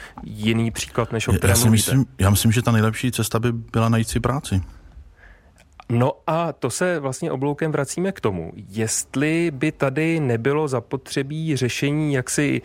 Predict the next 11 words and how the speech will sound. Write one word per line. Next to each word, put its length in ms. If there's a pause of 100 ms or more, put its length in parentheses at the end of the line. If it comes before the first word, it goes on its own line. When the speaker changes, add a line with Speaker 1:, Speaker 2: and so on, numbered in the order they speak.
(240)
Speaker 1:
ehm, 720
daleko 640 (100)
promyšlenější, 960
citlivější, 880
které 280
by 100
pracovalo 500
s 60
dlouhodobou, 600 (300)
eh, 260
motivací, 920